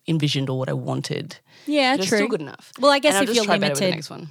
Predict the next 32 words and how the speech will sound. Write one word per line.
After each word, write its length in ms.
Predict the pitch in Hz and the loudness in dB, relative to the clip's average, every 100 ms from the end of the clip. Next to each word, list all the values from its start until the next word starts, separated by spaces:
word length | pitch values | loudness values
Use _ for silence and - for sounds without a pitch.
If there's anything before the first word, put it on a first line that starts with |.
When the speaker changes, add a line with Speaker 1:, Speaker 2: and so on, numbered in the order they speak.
| - | -16
Speaker 2:
yeah, 360 | - 175 175 147 | -10 -4 -2 -2
yeah, 260 | 147 147 135 | -4 -8 -8
that's 220 | 151 - | -10 -12
true. 220 | - - - | -12 -10 -2
I 100 | 208 | 2
guess 200 | 262 277 | 2 0
if 160 | - | 0
you're 80 | 196 | 0
limited 480 | 165 170 165 175 156 | 2 0 0 -2 -2
with 280 | 160 156 - | -4 -4 -4
your 180 | 175 | -2
resources 680 | 160 160 156 - 156 175 156 | -2 -2 -2 -4 -6 -4 -4
or 220 | 151 90 - - - - - | -4 -8 -12 -18 -20 -20 -6
something 360 | - 175 175 170 | 0 0 2 2
like 240 | 156 - | 0 0
that, 300 | 147 147 - | -2 -2 0
but 140 | 226 | 0
then, 260 | 262 262 262 | 0 0 -2
you 200 | - 233 | -6 -2
know, 80 | 220 | 0
you 120 | 233 226 | 0 0
can 100 | 208 | 0
always 180 | 190 160 | 0 -2
re-record 580 | 170 160 165 170 180 | -2 -2 -4 -6 -6
songs. 420 | - 185 302 339 - - - | -4 -2 -2 -4 -10 -16 -4
Speaker 1:
Yeah, 180 | 285 294 | 0 0
Speaker 2:
Or, 160 | - 175 | 0 2
Speaker 1:
absolutely. 540 | 170 165 196 247 185 | 2 0 -2 -4 -4
Speaker 2:
like, 200 | 160 165 _ | -4 -6 _
if, 380 | - 185 - - | -14 -12 -12 -10
you 120 | - 175 | -2 2
know. 180 | 185 | 2